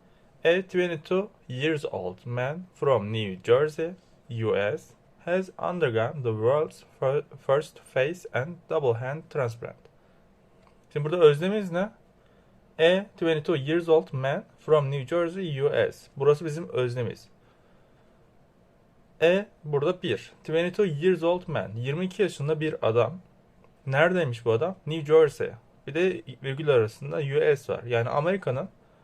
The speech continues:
New Jersey şehri sanırım. Şehrinden ki yirmi iki yaşındaki bir adam.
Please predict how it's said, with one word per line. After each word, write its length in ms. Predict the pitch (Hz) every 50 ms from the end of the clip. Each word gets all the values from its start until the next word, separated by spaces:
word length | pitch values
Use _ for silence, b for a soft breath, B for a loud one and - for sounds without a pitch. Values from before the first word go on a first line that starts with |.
| b b -
New 200 | 147 151 143 131
Jersey 460 | 160 170 180 175 165 160 170 180 196 - _ _ _ _ _ _ _ _ _ _ _ _ _ _ _ _ _ -
şehri 400 | - - - 139 131 147 165 175
sanırım. 480 | 180 - 131 110 104 104 117 147 185 - - _ _
Şehrinden 760 | - - 170 165 165 170 151 127 120 113 107 113 131 160 196 - - b b b b b b b b b b _ _
ki 300 | - - 131 127 151 185 - _ _ -
yirmi 280 | 139 139 139 151 170 175
iki 160 | 175 - 165
yaşındaki 880 | 147 143 - - 127 120 110 104 104 - 113 113 - - - 104 101
bir 340 | 113 117 123 - - - 127
adam. 300 | 113 104 101 107 120 185